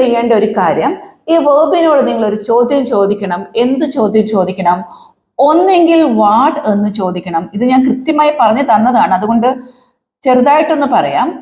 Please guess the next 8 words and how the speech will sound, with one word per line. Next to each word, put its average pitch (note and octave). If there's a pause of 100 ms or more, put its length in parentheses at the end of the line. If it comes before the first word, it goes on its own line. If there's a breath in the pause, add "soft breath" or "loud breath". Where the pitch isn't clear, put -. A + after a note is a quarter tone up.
(180)
whom D4 (160)
എന്ന് G#3
ചോദിക്കണം, F#3+ (200)
അതായത് E3+ (1080)
ആരെ D4+ (160)
എന്ന C4 (100)
വെർബിനോട് A3
ചോദിക്കണം, G3